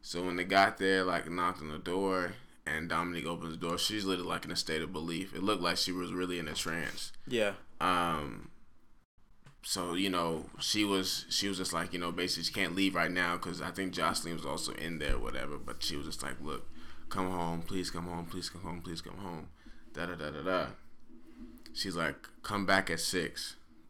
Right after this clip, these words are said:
Speaker 1: You know, I'll call you." That's what Dominique tells her mom. So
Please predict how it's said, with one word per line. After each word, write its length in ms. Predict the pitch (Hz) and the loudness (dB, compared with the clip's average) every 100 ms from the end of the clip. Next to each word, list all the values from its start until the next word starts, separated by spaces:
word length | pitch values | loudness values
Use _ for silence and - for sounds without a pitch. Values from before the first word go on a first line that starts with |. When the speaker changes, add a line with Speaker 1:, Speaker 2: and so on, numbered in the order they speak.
| - - | -16 -8
Speaker 1:
You 180 | 87 | -4
know, 80 | 85 | 0
I'll 180 | 80 80 | 0 0
call 360 | - 101 90 80 | 0 4 4 2
you." 240 | 65 - - - - - | -2 -8 -12 -16 -18 -10
That's 220 | - 90 | -4 -2
what 80 | 85 | 0
Dominique 360 | 87 87 85 82 | 2 2 0 -2
tells 200 | 82 82 | -4 -4
her 60 | 82 | -2
mom. 380 | 85 82 78 - - - - - - - | -2 -2 -4 -10 -18 -20 -20 -20 -18 -8
So 640 | - 90 87 87 92 92 | -2 4 4 4 2 -4